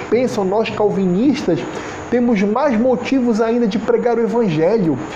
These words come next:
porque nós temos a certeza que as palavras do Senhor ditas por nós,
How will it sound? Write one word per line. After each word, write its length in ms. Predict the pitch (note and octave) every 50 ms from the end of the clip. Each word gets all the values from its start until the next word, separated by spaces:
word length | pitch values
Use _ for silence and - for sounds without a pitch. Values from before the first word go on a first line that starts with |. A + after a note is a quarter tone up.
| - - - - - - -
porque 200 | G3 F#3+ - B3+
nós 140 | B3 A3+
temos 260 | - C4 B3+ B3+ A3+ A#3+
a 80 | A#3+
certeza 1120 | A#3 - - C#4+ C#4+ A#3+ - - - - - C4 C4+ C#4 C4+ A#3+ A3 G#3 A3+ F#3 C#3 A#2+ - - - - - - - - - - - - - - - - - - - - - - - - - - - - - - - - - - - - - - - - - - - - - - - - - - -
que 60 | - E3+
as 140 | F#3 -
palavras 600 | - - G3 F3+ F3 E3+ F#3 G#3 A#3+ A#3 A#3 G#3+
do 120 | F3+ F#3 G3
Senhor 500 | G3 - A#3 A3 G3+ F#3 F3+ F#3+ F3+ E3
ditas 520 | C#3 - - A3+ C#4+ C4 - - F#3+ F3 -
por 300 | - - G3 F3 E3+ D#3
nós, 460 | D3+ D#3+ D#3 D3+ C#3+ C3 - -